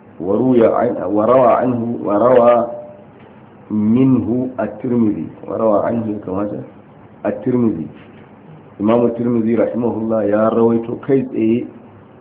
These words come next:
a daga shi. Wa sahahahu ya kuma ce ingantaccen hadisi.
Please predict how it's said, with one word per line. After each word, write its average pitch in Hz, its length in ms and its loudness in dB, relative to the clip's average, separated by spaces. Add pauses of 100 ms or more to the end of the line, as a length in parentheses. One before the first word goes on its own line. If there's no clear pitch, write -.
(720)
a 92 320 0 (300)
daga 92 300 0
shi. 92 280 -10 (1800)
Wa 107 220 -2
sahahahu 113 720 -6 (880)
ya 104 100 0
kuma 117 220 -2
ce 107 340 0 (120)
ingantaccen 110 880 -2
hadisi. 90 480 -8